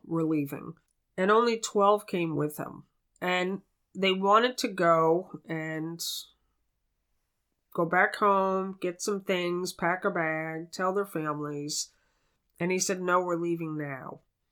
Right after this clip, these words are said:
And the reason for that is because of the redistribution of light. If you're given any time to think about this, you will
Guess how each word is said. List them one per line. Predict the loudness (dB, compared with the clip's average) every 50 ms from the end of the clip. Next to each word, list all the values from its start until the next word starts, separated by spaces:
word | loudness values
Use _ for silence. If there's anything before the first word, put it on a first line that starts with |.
| _ _ _ _ _ _ _ _ _ _ -4
And | -4 -4
the | -2
reason | 0 2 2 2 2 2 0
for | 2 0 0 0
that | 0 0 0 0 -2 -2 -2 -4
is | -6 -6 -6
because | -8 -10 -8 -2 2 2 4 4 4 2 -2 -4 -4
of | -4 -4 -4 -4
the | -6 -6
redistribution | -4 -6 -6 -4 -4 -4 -6 -6 -8 -8 -8 -6 -6 -6 -6 -6 -6 -6 -8 -8
of | -10 -10 -8
light. | -8 -8 -8 -10 -12 -12 -14 -14 _ _ _ _ _ _ _ _ _ _ _ _ _
If | -8 -6 -2 2
you're | 4 4 4 4
given | 2 0 0 2 2 2 2 0 -2 -6 _
any | -2 0 0 0 0 -2 -4
time | -6 -6 -4 -2 0 0 0 -2 -4 -6
to | -8 -10
think | -6 -4 -4 -2 -2 -2
about | 0 0 0 0 0 -2 -6 -8
this, | -8 -6 -4 -2 0 0 0 0 -2 -4 -8 _ _ _ _ _ _ _ _ _ _ _ _ _ _ _ -10
you | -4 -2 0 0 2 0 0 -2 -4 -6 -6
will | -2 0 2 4 4 4 2 0